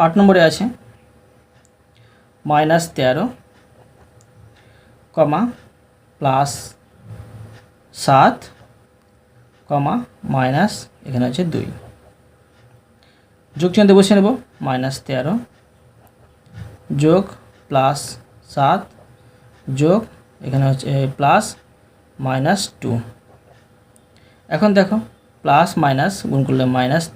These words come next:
তেরো, প্লাস প্লাস গুণ করলে প্লাস সাত পাচ্ছি, আর প্লাস মাইনাস গুণ করলে মাইনাস টু পাচ্ছি। এটা সাজিয়ে নেবো, দেখো, এটা সাজালে হবে, বা তোমরা এটা থেকে এটা বিয়োগ, এই বিয়োগ করে নেবে, তারপরে পরে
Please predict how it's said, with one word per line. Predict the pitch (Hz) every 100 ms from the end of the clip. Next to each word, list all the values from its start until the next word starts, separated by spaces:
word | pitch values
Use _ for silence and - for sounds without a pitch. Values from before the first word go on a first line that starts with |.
| - - -
তেরো, | 123 127 185 - _ _ _ _ _ _
প্লাস | 156 156 165 -
প্লাস | 156 156
গুণ | 143
করলে | 139 -
প্লাস | 127 156 190 - _ _ _ _ _ _ _
সাত | - 127 135
পাচ্ছি, | 143 127 - 165 196 - - - - _ - _ _ 135
আর | 135 139
প্লাস | 139 160 160
মাইনাস | 139 139 143
গুণ | 135
করলে | 135 127
মাইনাস | 123 156 190 -
টু | 139
পাচ্ছি। | 117 110 - - - _ _ _ _ _ _ _ _ _ _ _ -
এটা | 170 160
সাজিয়ে | 180
নেবো, | 196 180
দেখো, | 175 196 214 _ _ _ -
এটা | 147 139
সাজালে | 156 170 160
হবে, | 151 214 240 _ _ _ -
বা | 135 139
তোমরা | 151 147 - -
এটা | 165 147
থেকে | 147
এটা | 147 139
বিয়োগ, | 139 139 _ _ _ -
এই | 131 127 143
বিয়োগ | 143 156
করে | 156 156
নেবে, | 175
তারপরে | 160 135 131
পরে | 139